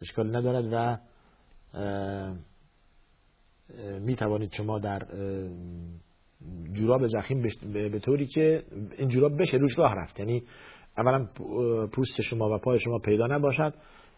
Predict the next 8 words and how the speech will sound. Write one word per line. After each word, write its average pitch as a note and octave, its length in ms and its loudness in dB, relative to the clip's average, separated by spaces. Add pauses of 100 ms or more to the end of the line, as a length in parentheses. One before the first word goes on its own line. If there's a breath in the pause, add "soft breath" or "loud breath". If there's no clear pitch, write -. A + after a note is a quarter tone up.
(100)
و، F#2+ 140 -2
اه، G#2+ 960 -6
شما B2 220 0
بتوانید C3 460 2
بر G#2+ 160 2
آن A2 200 -2
جوراب، A2+ 360 6
اه، - 640 -12